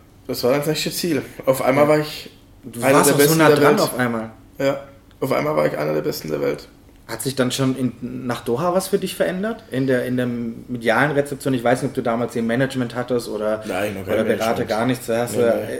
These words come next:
Speaker 2: weiter einfach in Weltsheim entspannt mit deiner Freundin gelebt, bis zu den
Speaker 1: <laughs>
Speaker 2: Turnieren. Ja, ist, ist
Speaker 1: Ja,
Speaker 2: ja
Speaker 1: ist
Speaker 2: krass,
Speaker 1: so.
Speaker 2: aber wenn, aber es ist ja, also du hast ja auch,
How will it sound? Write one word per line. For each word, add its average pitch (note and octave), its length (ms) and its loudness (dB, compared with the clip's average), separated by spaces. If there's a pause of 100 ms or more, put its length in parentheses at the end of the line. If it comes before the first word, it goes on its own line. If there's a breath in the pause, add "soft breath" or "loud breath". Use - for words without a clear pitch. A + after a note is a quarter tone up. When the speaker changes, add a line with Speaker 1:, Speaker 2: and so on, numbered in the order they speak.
(120)
Speaker 2:
weiter A#2 320 2
einfach B2 260 -2
in A2+ 120 -4
Weltsheim B2+ 360 -2
entspannt A#2+ 320 -8
mit A#2+ 120 -8
deiner A2+ 180 -4
Freundin C3+ 340 0
gelebt, C3+ 380 2
bis C#3 160 0
zu C#3+ 80 2
den B2+ 220 2
Speaker 1:
<laughs> - 0 -
Speaker 2:
Turnieren. A#2 380 -2 (280 loud breath)
Ja, C3+ 80 6
ist, E3 100 4
ist D#3 240 6
Speaker 1:
Ja, F3 60 4
Speaker 2:
ja E3 60 4
Speaker 1:
ist D#3+ 60 4
Speaker 2:
krass, G#3+ 120 4
Speaker 1:
so. D#3 60 6
Speaker 2:
aber C#3 180 6
wenn, B2+ 180 2
aber A#2+ 200 2
es B2+ 140 -2
ist D#3 100 -6
ja, B2 360 2
also A#2+ 220 -2
du A#2+ 180 -6
hast D#3+ 160 -2
ja B2 140 0
auch, A#2+ 80 -6